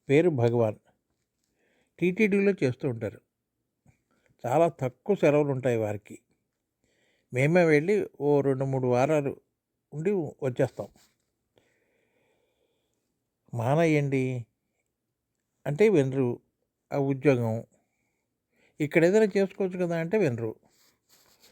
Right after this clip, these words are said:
పోనీ నేను మానేద్దామంటే బ్యాంక్ మేనేజర్ పోస్టు, మానలేను. మానద్దంటారు కూడాను ఆయన.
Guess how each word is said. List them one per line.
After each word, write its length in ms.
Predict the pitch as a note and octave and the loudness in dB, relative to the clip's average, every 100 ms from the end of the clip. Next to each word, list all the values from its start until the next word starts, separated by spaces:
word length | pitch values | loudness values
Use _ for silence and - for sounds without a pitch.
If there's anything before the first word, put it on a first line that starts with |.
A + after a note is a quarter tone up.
| _ | _
పోనీ 200 | G3 A3 | 0 2
నేను 200 | F#3+ D#3 | 2 2
మానేద్దామంటే 720 | E3+ E3 F3+ F3+ F3 E3+ E3+ G#3+ A3+ - _ _ _ | 2 2 0 0 -2 -4 -6 -8 -8 -14 _ _ _
బ్యాంక్ 360 | C3 C3+ C3+ D3 | -6 -4 -4 -4
మేనేజర్ 460 | C#3 B2+ B2 D3 C#3+ | -2 -2 0 -2 -2
పోస్టు, 380 | A#2 G#2+ - G#2+ - _ _ _ C#3+ | -6 -6 -8 -14 -14 _ _ _ -6
మానలేను. 520 | C3+ C3+ B2+ A2+ G#2+ - _ _ _ _ _ _ _ _ _ G#2 _ _ _ _ _ _ _ _ _ _ _ _ _ _ _ - | -2 0 0 -2 -6 -12 _ _ _ _ _ _ _ _ _ -20 _ _ _ _ _ _ _ _ _ _ _ _ _ _ _ -8
మానద్దంటారు 760 | B2+ D#3 F3 D#3 D#3 C#3+ C3+ | -2 2 2 2 2 2 0
కూడాను 340 | A#2+ B2 C3+ C#3+ | 0 0 0 0
ఆయన. 260 | A#2 G#2+ | -2 -4